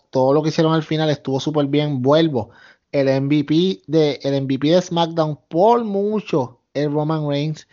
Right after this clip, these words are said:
Roman Reigns ha cambiado la percepción, por lo menos mía, eh, que yo tenía de él. El tipo antes no me agradaba para nada, pero está haciendo lo que tiene que hacer. No habla tanto y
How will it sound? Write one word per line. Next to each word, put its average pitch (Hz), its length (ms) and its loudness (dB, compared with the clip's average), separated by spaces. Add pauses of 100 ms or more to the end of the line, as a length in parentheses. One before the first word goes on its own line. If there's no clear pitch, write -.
(260)
Roman 147 300 2
Reigns 165 240 2
ha 160 80 0
cambiado 143 720 -2
la 143 180 -2
percepción, 147 680 -6
por 147 160 -6
lo 139 80 -2
menos 147 200 -4
mía, 156 520 -2 (440)
eh, 135 180 2
que 139 120 -2
yo 135 100 2
tenía 156 340 2
de 156 200 2
él. 185 200 -6 (260)
El 127 260 -2
tipo 139 280 0
antes 143 300 -2
no 120 340 -2
me 143 80 2
agradaba 151 400 2
para 160 220 2
nada, 147 320 0
pero 131 300 -2 (260)
está 135 220 -2
haciendo 175 500 -2
lo 139 240 2
que 135 160 -2
tiene 135 280 -4
que 151 100 -2
hacer. 104 280 -8 (140)
No 123 340 -4
habla 151 240 0
tanto 180 640 -4
y 131 360 -6